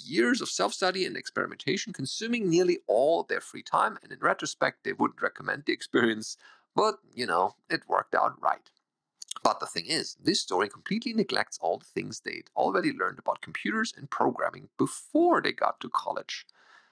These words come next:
So as a kid, uh, the author here read every single book in the house, indiscriminately, no matter how boring it will seem to an adult,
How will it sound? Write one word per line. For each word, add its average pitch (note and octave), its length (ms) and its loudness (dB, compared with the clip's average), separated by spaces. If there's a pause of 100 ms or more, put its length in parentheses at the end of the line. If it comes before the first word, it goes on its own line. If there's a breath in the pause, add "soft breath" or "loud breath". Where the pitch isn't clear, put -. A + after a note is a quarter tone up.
(160 soft breath)
So - 180 -8
as - 140 -2
a - 40 -14
kid, A3+ 500 -2
uh, F2+ 280 4
the - 100 -4
author C#3 300 4
here C#3 180 4
read - 300 2
every - 240 -6
single F#2+ 260 -10
book - 320 0
in - 80 -14
the - 80 -2
house, G3+ 420 2 (220)
indiscriminately, D3+ 920 4
no G2+ 180 2
matter F#2 280 2
how - 220 0
boring D3 300 4
it - 120 -6
will A2+ 100 4
seem A2+ 380 -4
to - 220 -6
an F#2 100 -8
adult, - 380 0